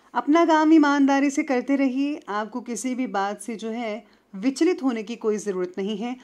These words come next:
और ना ही कोई भी टेंशन मत लीजिएगा। परिस्थितियों का समय के साथ साथ आपको सॉल्यूशन मिलता चला जाएगा। जितना उसके लिए आप परेशान होंगे उतने ही आप जो है अपने लिए कष्ट और बाधाएं उत्पन्न कर लेंगे। बेहतर यही होगा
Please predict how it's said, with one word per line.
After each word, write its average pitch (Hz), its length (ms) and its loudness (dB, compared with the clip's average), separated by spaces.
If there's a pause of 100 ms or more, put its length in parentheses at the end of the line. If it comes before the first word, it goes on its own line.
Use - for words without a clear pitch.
(220)
और 196 80 -2
ना 202 180 -2
ही 254 160 -2
कोई 269 360 -2
भी 254 140 -4
टेंशन 196 380 -4
मत 185 180 -6
लीजिएगा। 160 380 -10 (760)
परिस्थितियों 311 540 2
का 330 140 2
समय 285 360 0
के 277 180 -2
साथ 240 260 -4
साथ 226 320 -6
आपको 254 420 -4
सॉल्यूशन 226 440 -6
मिलता 202 340 -4
चला 196 260 -4
जाएगा। 196 460 -4 (600)
जितना 311 300 4
उसके 339 280 4
लिए 330 160 6
आप 302 160 2
परेशान 240 560 -2
होंगे 226 500 -2
उतने 247 340 -6
ही 269 240 2 (160)
आप 214 380 0
जो 240 120 -8
है 233 120 -6
अपने 226 200 -10
लिए 220 400 -6 (440)
कष्ट 277 360 0
और 220 260 0
बाधाएं 208 460 -4
उत्पन्न 202 320 -6
कर 175 160 -8
लेंगे। 156 360 -8 (320)
बेहतर 202 340 -6
यही 233 220 -4
होगा 285 400 -2